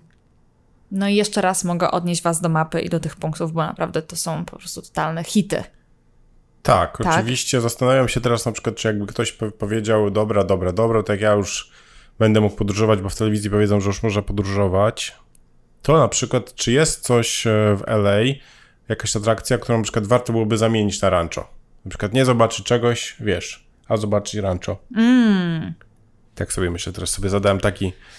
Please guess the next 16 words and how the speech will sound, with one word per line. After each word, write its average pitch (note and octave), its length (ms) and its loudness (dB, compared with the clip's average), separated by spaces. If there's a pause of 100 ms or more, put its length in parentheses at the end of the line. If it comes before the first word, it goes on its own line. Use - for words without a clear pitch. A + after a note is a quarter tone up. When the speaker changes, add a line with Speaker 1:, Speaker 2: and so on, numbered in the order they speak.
(140)
Speaker 2:
pytanie. F#2+ 560 2 (800)
Speaker 1:
No B3 160 4
wiesz, F3+ 320 4
mi G#3 100 6
się A3 120 0
wydaje, G#3 280 4
że G3+ 80 2
tam G3+ 200 4
jest G3+ 200 0
ładniej F#3+ 360 4
niż F#3+ 140 2
w - 40 -4
Santa G3 280 2
Monice A3+ 400 2
w E3 60 -2
ogóle. D#3 420 0